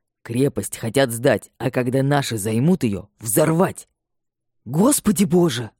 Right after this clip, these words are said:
с ужасом воскликнул принц. «Неужели нельзя дать знать генералу Фалькенриду?» «В том-то и дело, что, пожалуй, не удастся.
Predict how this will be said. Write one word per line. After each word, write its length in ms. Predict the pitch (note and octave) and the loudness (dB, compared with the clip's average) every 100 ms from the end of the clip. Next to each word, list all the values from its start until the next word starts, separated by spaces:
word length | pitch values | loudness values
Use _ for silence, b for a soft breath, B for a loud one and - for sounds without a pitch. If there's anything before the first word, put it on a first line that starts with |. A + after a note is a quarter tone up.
| _ _ _ _ | _ _ _ _
с 180 | - | -8
ужасом 440 | C#3 C#3+ D#3 - B2 | -4 -2 -2 -2 -2
воскликнул 580 | A2+ - A2+ G2+ A#2 G#2+ | -2 -2 -6 -4 -2 -4
принц. 440 | A2 F#2+ E2 - _ _ _ _ _ | -4 -6 -6 -10 _ _ _ _ _
«Неужели 520 | C3 G#3 A3 A#3 B3+ | 0 2 4 4 4
нельзя 360 | A3+ A#3+ G#3 C#4 | 4 2 2 0
дать 260 | F3 C4 D3+ | 2 0 2
знать 320 | G3+ C4+ - | -2 -2 0
генералу 400 | F#3 G3+ A#3+ F#3+ | 0 2 2 0
Фалькенриду?» 720 | G3 - A3+ B3 A#3 D3+ A2 _ _ _ - | 0 0 2 2 2 0 -4 _ _ _ -12
«В 60 | |
том-то 360 | - D3+ C3+ C#3+ | -2 0 2 2
и 140 | D3+ | 2
дело, 300 | C#3+ E3 C3+ | 4 4 4
что, 180 | A#2 - | 0 -2
пожалуй, 420 | - D3+ D3 C#3+ | 0 0 2 2
не 120 | D3 E3 | 4 4
удастся. 640 | D#3 E3 B2+ - A#2+ | 4 2 0 -4 -4